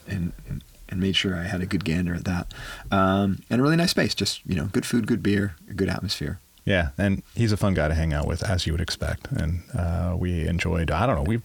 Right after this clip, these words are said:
Speaker 2: we probably hung out with him a couple hours.
Speaker 1: Uh, yeah, yeah.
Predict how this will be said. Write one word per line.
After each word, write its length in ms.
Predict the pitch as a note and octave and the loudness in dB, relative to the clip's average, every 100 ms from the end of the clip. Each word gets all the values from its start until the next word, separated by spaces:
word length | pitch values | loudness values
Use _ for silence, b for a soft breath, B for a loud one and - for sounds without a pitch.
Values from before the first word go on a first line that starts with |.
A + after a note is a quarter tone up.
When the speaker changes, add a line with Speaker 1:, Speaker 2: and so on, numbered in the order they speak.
| - | -2
Speaker 2:
we 140 | G2 B2 | 0 2
probably 260 | D3+ G#2 | 2 2
hung 220 | D#2+ F2+ | 2 2
out 120 | G2 - | 2 0
with 80 | |
him 80 | D2+ | -2
a 60 | D2+ | -2
couple 300 | E2 D#2+ E2 | -4 -4 -2
hours. 380 | F#2 F#2 F2+ - _ - | -2 -2 -6 -10 _ 0
Speaker 1:
Uh, 240 | G#2 F#2+ F2 | 0 2 2
yeah, 300 | G2+ F#2+ G2+ - | 4 2 0 -2
yeah. 220 | G2 F#2 | -2 0